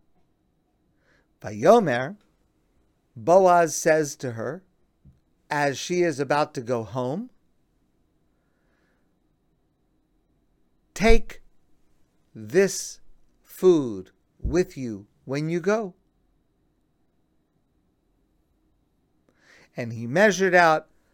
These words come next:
a measure of food for her to take, and she returns back to the home that she and Naomi share.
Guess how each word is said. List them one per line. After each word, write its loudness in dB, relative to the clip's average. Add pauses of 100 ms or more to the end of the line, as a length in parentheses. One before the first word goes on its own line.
(180)
a -10
measure 0
of -4
food -2
for -10
her -6
to -20
take, -2 (520)
and -4
she -8
returns -4 (220)
back -4
to -4
the -4
home -2 (460)
that -4
she -2
and -4
Naomi -6
share. -14